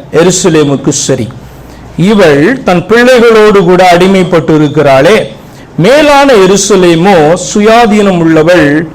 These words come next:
அவளே நம் எல்லாருக்கும் தாயானவள். அப்படின்னு சொன்னா,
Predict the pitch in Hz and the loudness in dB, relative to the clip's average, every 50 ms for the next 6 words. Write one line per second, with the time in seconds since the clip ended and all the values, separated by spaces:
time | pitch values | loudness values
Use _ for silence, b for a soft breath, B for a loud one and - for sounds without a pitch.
0 | - - - 139 151 165 185 190 180 175 180 175 180 180 - 160 143 139 143 143 | -20 -8 -4 -4 -2 0 0 0 2 2 2 0 0 -2 -4 -4 -2 -2 -2 0
1 | 143 151 151 156 160 165 160 160 151 139 - 156 151 143 - - 139 135 135 143 | 0 0 0 2 2 2 0 0 -2 -6 -6 -8 -8 -8 -6 -4 -2 -2 0 0
2 | 139 135 127 127 127 127 123 127 165 214 254 226 - 220 233 247 220 180 190 240 | 0 0 -2 -2 -2 -4 -4 -4 -2 -2 -2 -2 -2 -2 0 0 2 2 0 0
3 | 262 | -2